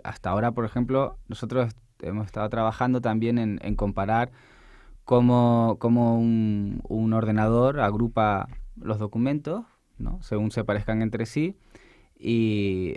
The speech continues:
eh, y cómo comparar esa agrupación que ha hecho el ordenador a cómo un, un humano ha agrupado esos mismos documentos, ¿no?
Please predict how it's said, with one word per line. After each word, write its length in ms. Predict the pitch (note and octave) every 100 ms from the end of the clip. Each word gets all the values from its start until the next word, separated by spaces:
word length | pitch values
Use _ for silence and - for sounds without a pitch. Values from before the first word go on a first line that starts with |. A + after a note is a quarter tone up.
| -
eh, 160 | G2+
y 180 | - G#2+
cómo 280 | - A#2 A#2
comparar 460 | B2 A2+ A#2 A#2+ G#2+
esa 160 | A#2+
agrupación 460 | A2+ A2 A#2 B2 A#2+
que 60 |
ha 40 | A#2+
hecho 140 | C3
el 60 | B2
ordenador 380 | A#2+ A#2 B2+ C#3+
a 140 | A2+
cómo 500 | A2+ A2+ A2+ A#2 - - -
un, 420 | G2 A2+ A#2 A2+ A2+
un 140 | G#2+ A2+
humano 480 | A#2+ C3 B2+ C#3
ha 80 | D#3
agrupado 400 | G#2 G#2 G#2 A2
esos 160 | A2 A2
mismos 220 | G#2 G#2
documentos, 560 | G2+ F#2+ F#2+ F2+ - -
¿no? 100 | -